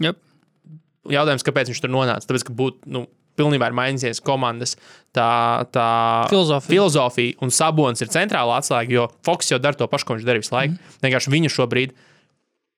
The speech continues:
Speaker 1: Labāk
Speaker 2: iz-,
Speaker 1: izmanto.
Speaker 2: izmanto labāk
Speaker 1: Jā.
Speaker 2: un izvēlas, kurā brīdī tos viņa ieročus izmantot. Nu,
Speaker 1: Mhm.
Speaker 2: tā kā, tāpēc es vairāk, jā,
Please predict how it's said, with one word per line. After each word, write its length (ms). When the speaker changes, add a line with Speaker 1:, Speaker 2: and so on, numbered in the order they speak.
Speaker 1:
Labāk 340
Speaker 2:
iz-, 100
Speaker 1:
izmanto. 280
Speaker 2:
izmanto 460
labāk 340
Speaker 1:
Jā. 80
Speaker 2:
un 100
izvēlas, 500
kurā 220
brīdī 360
tos 220
viņa 200
ieročus 480
izmantot. 460
Nu, 160
Speaker 1:
Mhm. 80
Speaker 2:
tā 80
kā, 120
tāpēc 280
es 140
vairāk, 320
jā, 160